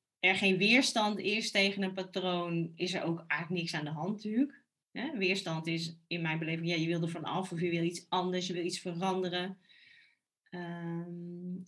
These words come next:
en, en misschien ook wel een mooi bruggetje naar, kijk, wat we vaak zeggen in inzicht in de drie principes, er is niks te doen, er is alleen iets te zien. Er is ook n-,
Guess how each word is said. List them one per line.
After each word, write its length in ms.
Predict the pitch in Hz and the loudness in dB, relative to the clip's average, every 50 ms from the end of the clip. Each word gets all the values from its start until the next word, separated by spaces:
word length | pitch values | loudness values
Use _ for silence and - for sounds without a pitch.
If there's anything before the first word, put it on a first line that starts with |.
| - - - | -10 -6 -2
en, 480 | - 196 196 196 190 196 196 196 196 196 196 196 190 190 190 190 185 185 185 190 196 - _ | 0 2 4 4 4 4 4 4 2 2 2 2 0 0 -2 -4 -6 -8 -10 -10 -12 -14 _
en 140 | - - 214 | -4 -2 0
misschien 300 | 220 226 - - 262 247 | 0 0 0 2 2 0
ook 80 | 240 240 | 2 2
wel 100 | 254 233 | 2 2
een 60 | 226 | 2
mooi 160 | 226 220 214 | 2 2 2
bruggetje 480 | 202 214 214 220 233 226 - - - 202 | 0 0 -2 -2 -2 -4 -6 -4 -2 0
naar, 500 | 202 190 185 185 190 190 185 190 - _ | 0 2 2 2 2 2 2 0 -4 _
kijk, 280 | - 202 202 196 - - _ _ _ _ _ - | -8 -8 -8 -8 -10 -18 _ _ _ _ _ -12
wat 280 | - 175 185 202 202 | -8 -6 -4 -4 -4
we 140 | 202 196 196 | -2 -4 -2
vaak 360 | 190 - 220 214 240 269 269 | 0 4 6 6 6 6 6
zeggen 480 | - - 240 233 254 254 - - 165 - | 4 2 4 4 4 4 2 0 -2 -2
in 220 | 180 180 170 175 | -2 -4 -4 -6
inzicht 520 | - - 208 240 262 254 226 226 226 226 - | -4 0 2 4 4 4 4 2 0 0 -2
in 120 | 190 196 | -2 0
de 80 | 190 185 | 0 -2
drie 240 | 185 196 190 202 196 | -2 0 -2 -2 -2
principes, 920 | 196 175 175 - - 214 220 214 - 208 214 220 240 - - - - _ _ _ _ _ _ _ _ _ _ _ _ _ _ _ _ _ _ _ _ _ _ _ _ _ _ _ _ _ _ _ _ _ _ _ - - _ _ 131 151 | -2 -4 -4 -4 -4 -4 -4 -4 -2 -2 -2 0 -2 -2 -4 -8 -10 _ _ _ _ _ _ _ _ _ _ _ _ _ _ _ _ _ _ _ _ _ _ _ _ _ _ _ _ _ _ _ _ _ _ _ -20 -20 _ _ -16 -8
er 140 | 147 143 | -4 -2
is 120 | 160 165 175 | -2 0 2
niks 240 | 196 190 196 - - | 2 2 2 2 4
te 120 | 277 277 | 4 6
doen, 380 | 269 339 302 226 180 160 - - | 8 8 8 8 6 2 -2 -4
er 100 | - 165 | -6 -4
is 120 | 170 170 190 | -4 0 0
alleen 260 | 185 190 202 208 233 | 4 4 6 6 6
iets 220 | 254 277 277 - | 6 4 4 2
te 120 | - 311 302 | 0 0 2
zien. 480 | 269 302 311 233 180 156 151 151 160 - _ _ _ _ _ _ _ _ _ _ _ _ _ _ _ _ - | 2 4 4 2 2 0 -4 -6 -10 -14 _ _ _ _ _ _ _ _ _ _ _ _ _ _ _ _ -4
Er 160 | - 214 - | -2 0 2
is 300 | - 202 196 - - - | 4 4 2 2 2 2
ook 260 | 190 202 208 208 208 | 4 4 4 4 2
n-, 420 | 214 214 214 214 196 190 196 - | 0 0 0 -2 -4 -6 -10 -14